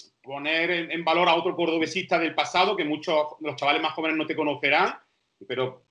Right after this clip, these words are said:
habrán podido recordar y, y saber que el Córdoba se llegó a poner líder en el Calderón en aquel, a, a final de, yo creo que fue por octubre o así, a principios de la liga en,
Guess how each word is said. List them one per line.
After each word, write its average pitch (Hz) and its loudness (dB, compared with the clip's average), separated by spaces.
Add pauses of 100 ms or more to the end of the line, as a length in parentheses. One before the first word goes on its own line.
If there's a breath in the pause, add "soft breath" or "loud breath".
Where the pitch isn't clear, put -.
(180)
habrán 135 0
podido 156 4
recordar 151 4
y, 151 -4
y 151 -12
saber 151 0
que 156 0
el 131 -4
Córdoba 160 2 (100)
se 160 -2
llegó 151 6
a 165 4
poner 160 2
líder 165 4
en 151 2
el 143 0
Calderón 147 2 (240)
en 139 -8
aquel, 147 0
a, 139 0
a 135 -10
final 147 -4
de, 139 -2
yo 180 -6
creo 214 -2
que 214 -6
fue 196 2
por 208 4
octubre 175 4
o 139 4
así, 180 4
a 143 4
principios 160 -2
de 175 4
la 165 2
liga 185 2
en, 160 0